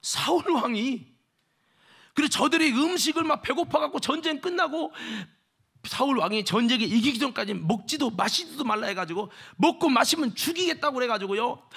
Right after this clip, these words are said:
이 전쟁을 이기기까지 막 못 먹고 막 힘들어 죽겠는데 막 참고 못 먹은 거예요. 그래갖고 음식이 발견되니까 막 소고기를 막 그냥 막 회, 회쳐 먹는 거죠. 그냥 날로. 그렇게 먹다 보니까 여호와께 범죄를 한 거죠.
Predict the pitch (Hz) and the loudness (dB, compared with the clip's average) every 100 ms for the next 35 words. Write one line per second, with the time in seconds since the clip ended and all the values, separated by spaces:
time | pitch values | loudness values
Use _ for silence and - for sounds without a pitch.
0 | - - - 254 - 240 277 262 277 240 | -16 -12 -2 0 2 2 0 -2 -2 -2
1 | 214 311 254 269 262 254 190 240 311 311 | -2 -2 0 -2 -2 -4 -4 -4 -4 -4
2 | - 262 - 403 381 277 - - 339 294 | -4 -8 -8 -10 -10 -14 -6 -2 -2 0
3 | 262 220 - 320 - 185 220 254 175 156 | -2 -2 -4 -4 -2 0 0 0 -4 -8
4 | - - - - - 247 269 - 240 220 | -10 -14 -18 -6 2 4 4 2 0 0
5 | 320 359 247 294 277 247 294 294 285 277 | 2 0 -2 0 0 0 -2 -4 -4 -2
6 | 285 269 - - - - 370 370 339 330 | -2 -2 -4 -10 -6 -4 0 0 0 0
7 | 339 277 349 330 330 285 285 233 - - | 0 -2 -4 -6 -6 -6 -6 -8 -12 -6
8 | 453 - - - - 370 - 339 269 262 | -4 -4 -12 -6 -2 0 0 0 -2 -2
9 | 226 208 220 185 170 233 269 277 - - | -2 -2 -2 0 4 4 6 4 0 -4
10 | _ _ _ _ _ - 277 277 247 214 | _ _ _ _ _ -2 0 2 0 2
11 | 294 269 269 254 - 294 - - - _ | 2 2 2 0 2 2 2 -4 -20 _
12 | - 165 220 233 208 190 208 196 - _ | -8 -2 0 2 0 0 0 0 -2 _
13 | _ _ _ _ - 165 220 247 247 202 | _ _ _ _ -6 2 4 4 2 0
14 | 180 131 170 143 127 | -2 -6 -10 -12 -14